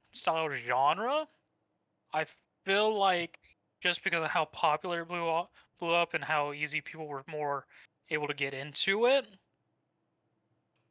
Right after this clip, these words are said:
I feel like it'll definitely have a change on sort of that genre, but I don't think it'll do,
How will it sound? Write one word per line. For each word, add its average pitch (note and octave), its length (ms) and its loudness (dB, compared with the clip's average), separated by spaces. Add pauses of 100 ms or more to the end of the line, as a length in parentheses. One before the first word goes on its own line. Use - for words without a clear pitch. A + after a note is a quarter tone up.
(220)
I D#3+ 60 -4
feel F#3+ 240 -2
like G3+ 160 2
it'll F3+ 160 0
definitely F3+ 320 0
have F3 160 2
a D#3+ 40 0
change E3+ 520 0
on D#3 140 -2
sort D#3+ 200 -4
of D3+ 80 -4
that C#3 160 -4
genre, D3+ 720 -2 (1400)
but D3+ 280 2
I - 80 -8
don't D#3 260 0
think E3 160 -2
it'll D3+ 240 -2
do, D3+ 400 -6